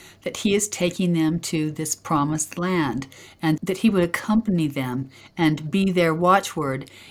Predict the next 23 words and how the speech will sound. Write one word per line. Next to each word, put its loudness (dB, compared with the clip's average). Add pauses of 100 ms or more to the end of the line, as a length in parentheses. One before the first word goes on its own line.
in 2
this 2
promised 0
land. 0 (400)
And 6
instead, 4
the 0
ten 2
say, 2
"Oh, 6
we're 4
nothing. 2
We 0
can't, -4 (200)
we 2
can't -2 (160)
even 4
have 0
this 0
land 2
because -2 (220)
it 2
already 4